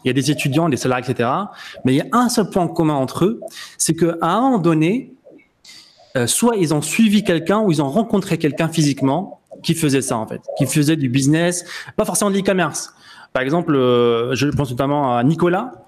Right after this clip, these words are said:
euh, qui a, qui était, euh, qui, qui habitait dans la même ville que Théophile Hélier, un entrepreneur très connu, euh, en France. Et il s'est dit, « Tiens, ce mec-là, je le vois tout le temps à la salle de sport, il f-, il gagne X, il fait ça, pourquoi pas moi ? »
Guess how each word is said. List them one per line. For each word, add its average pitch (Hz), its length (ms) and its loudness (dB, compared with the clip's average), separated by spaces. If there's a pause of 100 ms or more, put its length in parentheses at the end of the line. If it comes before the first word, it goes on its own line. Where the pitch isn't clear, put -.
(380)
euh, 120 260 0
qui 156 160 -2
a, 160 180 -2
qui - 80 -2
était, 214 460 0 (360)
euh, 117 320 0
qui, 135 280 -2
qui - 100 -2
habitait 160 160 -2
dans 170 80 0
la 175 60 0
même 196 100 2
ville 180 140 0
que - 80 -2
Théophile 165 340 0
Hélier, 143 500 0
un 120 60 -4
entrepreneur 123 560 -2
très 135 160 -4 (140)
connu, 135 240 2
euh, 120 100 0
en 123 200 -2
France. 208 420 -2 (800)
Et 175 240 2
il 185 60 4
s'est 196 180 0
dit, « 196 140 2
Tiens, 247 360 0
ce 185 140 0
mec-là, 190 340 2
je 143 60 -2
le 147 80 2
vois 147 140 0
tout 196 100 -2
le 180 80 0
temps 196 240 2
à 147 160 0
la 127 60 -2
salle 151 120 0
de 143 100 2
sport, 208 480 2
il 147 80 0
f-, - 200 -8
il 160 100 2
gagne 147 320 0
X, - 640 -4
il 135 100 0
fait 135 160 0
ça, 240 360 -2 (500)
pourquoi 196 320 0
pas 151 120 -2
moi ? » 104 260 -6